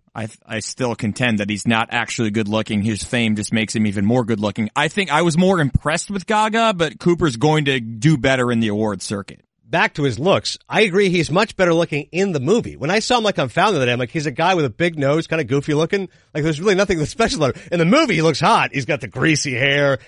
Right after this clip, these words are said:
Speaker 2: He's an alcoholic. He's beaten up. He's got a great voice. I'm like, yeah,
Speaker 1: But,
Speaker 2: that,
Speaker 1: but
Speaker 2: there I
Speaker 1: yeah,
Speaker 2: get it. Yeah.
Speaker 1: the fact that he lowered, as you've mentioned before on the podcast, that he lowered his voice a full octave for the role, like,
Speaker 2: Yeah.
Speaker 1: he's probably winning Best Actor, right?
Speaker 2: Right now, he is the favorite to win, although
Speaker 1: Or whoever in Bohemian Rhapsody.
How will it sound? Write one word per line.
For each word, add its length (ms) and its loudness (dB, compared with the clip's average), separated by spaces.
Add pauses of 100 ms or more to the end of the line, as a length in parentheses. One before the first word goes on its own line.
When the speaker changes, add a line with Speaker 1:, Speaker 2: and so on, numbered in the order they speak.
Speaker 2:
He's 140 -10
an 80 -2
alcoholic. 600 4
He's 200 -8
beaten 460 -2
up. 200 0
He's 80 -10
got 80 -2
a 40 -2
great 240 2
voice. 360 0
I'm 40 -6
like, 80 -2
yeah, 80 4
Speaker 1:
But, 100 -4
Speaker 2:
that, 100 4
Speaker 1:
but 60 4
Speaker 2:
there 120 6
I 100 4
Speaker 1:
yeah, 100 2
Speaker 2:
get 100 4
it. 180 -4
Yeah. 120 0
Speaker 1:
the 80 2
fact 300 0
that 100 0
he 160 2
lowered, 380 2
as 200 0
you've 140 -4
mentioned 340 -2
before 300 -2
on 60 -2
the 60 -2
podcast, 380 -2
that 140 -4
he 80 0
lowered 340 2
his 160 0
voice 300 0
a 40 -2
full 320 -2
octave 440 -4
for 240 0
the 100 0
role, 400 2
like, 120 2
Speaker 2:
Yeah. 80 0
Speaker 1:
he's 200 2
probably 680 0
winning 320 -2
Best 300 -12
Actor, 360 -10
right? 180 -4
Speaker 2:
Right 140 2
now, 140 4
he 140 4
is 100 2
the 80 -2
favorite 320 0
to 80 -4
win, 160 4
although 260 4
Speaker 1:
Or 120 4
whoever 500 4
in 340 0
Bohemian 460 0
Rhapsody. 460 -2